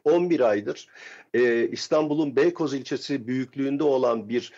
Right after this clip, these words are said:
e, alanda sıkıştırdığı ama bir türlü yok edemediği, yenemediği,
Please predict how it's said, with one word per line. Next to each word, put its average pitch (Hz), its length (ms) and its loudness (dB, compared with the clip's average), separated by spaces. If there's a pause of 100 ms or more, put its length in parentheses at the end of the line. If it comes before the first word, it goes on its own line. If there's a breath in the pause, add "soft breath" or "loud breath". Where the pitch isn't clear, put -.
(260 loud breath)
e, 110 340 2
alanda 139 720 2
sıkıştırdığı 151 1000 -2
ama 120 280 -2
bir 165 120 0
türlü 110 400 -6
yok 113 220 -2
edemediği, 160 680 -2
yenemediği, 143 760 0